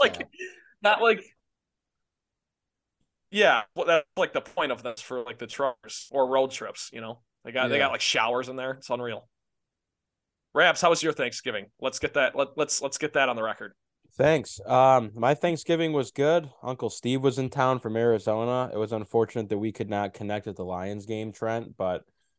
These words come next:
Speaker 3: we were, so I live, I live, th-, pr-, if there's no traffic, I'm probably a good thirty minutes door to door from my house to Detroit in general. Like, if i-, in the area, let's call it Woodward.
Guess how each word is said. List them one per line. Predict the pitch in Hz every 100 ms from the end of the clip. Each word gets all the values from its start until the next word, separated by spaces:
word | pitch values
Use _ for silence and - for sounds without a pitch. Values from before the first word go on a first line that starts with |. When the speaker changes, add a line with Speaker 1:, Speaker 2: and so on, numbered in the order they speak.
| _ _ _ _ -
Speaker 3:
we | 123 151
were, | 160 156 147
so | 117 - 135
I | 139
live, | 151 151 147 123 - _
I | 143
live, | 190 214 175
th-, | - _ - _ - -
pr-, | 214 160
if | 202
there's | 190
no | 180 214
traffic, | 202 - 170 139 117 107 - -
I'm | 170 180
probably | 190 180 156 156
a | 139
good | 120 135 113
thirty | - 135 127 127
minutes | 120 113 107 -
door | 117 113
to | 107
door | 98 107 101 95 -
from | 120 104 101
my | 113 120
house | 120 110 104 - - _
to | 117 107 101 98 - _ _ _ _ _ _ _ -
Detroit | 107 - 123 117 98
in | 101
general. | 107 104 117 120 123 -
Like, | 104 101
if | 98 -
i-, | 104 117 -
in | 127
the | 127 120
area, | 117 117 117 107 107
let's | 110 -
call | 135 123
it | 95
Woodward. | 107 110 123 131